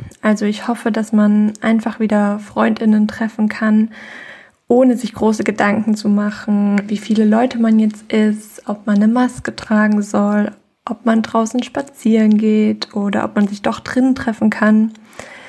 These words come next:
Genau, und ich hoffe auch, dass diese Unbekümmertheit eben anhält und sich nicht nur im Frühling erhält, genau, und meine Eltern, auch meine Familie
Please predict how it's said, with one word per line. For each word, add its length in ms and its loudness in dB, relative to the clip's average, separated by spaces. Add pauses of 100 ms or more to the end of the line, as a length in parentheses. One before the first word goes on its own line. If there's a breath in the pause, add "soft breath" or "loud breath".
(120)
Genau, 280 4
und 100 4
ich 120 -2
hoffe 240 -2
auch, 140 -2
dass 140 -6
diese 260 -12
Unbekümmertheit 1120 0
eben 360 -2
anhält 760 0
und 180 0
sich 220 -8
nicht 240 0
nur 380 2 (400 loud breath)
im 160 0
Frühling 800 0 (360 loud breath)
erhält, 600 -2 (1200)
genau, 360 0
und 160 2
meine 200 4
Eltern, 460 0
auch 160 -2
meine 180 2
Familie 840 2